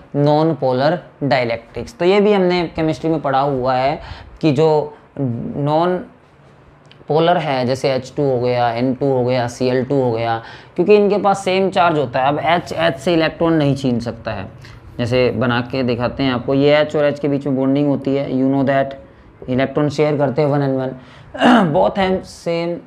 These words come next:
strength, इन दोनों की स्ट्रेंथ क्या है, सेम है। It means it cannot attract electron, it is not also, ना तो ये अट्रैक्ट कर सकता है, ना, ना ये रिपेल, ना ये।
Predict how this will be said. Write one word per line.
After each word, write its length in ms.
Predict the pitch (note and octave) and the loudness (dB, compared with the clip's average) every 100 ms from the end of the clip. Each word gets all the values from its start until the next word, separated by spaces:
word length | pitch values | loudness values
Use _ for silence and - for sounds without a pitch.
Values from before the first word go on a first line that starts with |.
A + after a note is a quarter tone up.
| - | -20
strength, 540 | - - A2+ G2+ - | -14 -10 -10 -10 -8
इन 140 | B2+ C3 | -4 -2
दोनों 240 | C3+ C#3+ | 0 0
की 60 | D3 | 0
स्ट्रेंथ 280 | D3 D3 C#3+ C#3+ | -2 -2 -2 -2
क्या 120 | C#3+ | -2
है, 100 | C#3+ | -2
सेम 400 | - C#3+ B2+ A2+ | -4 -2 0 -2
है। 120 | G#2 - - - | -8 -14 -14 -2
It 200 | F3 F#3 | 2 4
means 340 | F#3+ G3+ G3 - - - | 4 2 -2 -12 -20 -8
it 200 | E3 D3 | -6 0
cannot 460 | F#3 F3 F3 F#3 F#3+ | 2 2 2 2 2
attract 260 | F#3 F#3+ F#3+ | 2 2 2
electron, 500 | E3+ D#3+ F3 F3 D#3+ - - - - | 0 0 -2 -2 -4 -14 -20 -12 -4
it 120 | C#3+ | 0
is 200 | D3 C#3+ | 0 0
not 340 | D3 D#3 D#3+ | -2 0 0
also, 280 | D3+ - E3 - - - | 0 0 -6 -8 -20 -4
ना 140 | C#3 D#3 | 0 2
तो 100 | D#3+ | 2
ये 160 | E3 | 4
अट्रैक्ट 320 | F#3 - F3 - | 2 2 -2 -2
कर 80 | E3 | -4
सकता 260 | D#3 E3 | -2 -2
है, 60 | D3 | 0
ना, 120 | C#3 | 0
ना 160 | C3 D3+ | 0 2
ये 200 | E3 F3 | 2 2
रिपेल, 360 | D#3+ D#3+ D3+ | 0 2 0
ना 80 | C#3 | 0
ये। 120 | A#2 | -4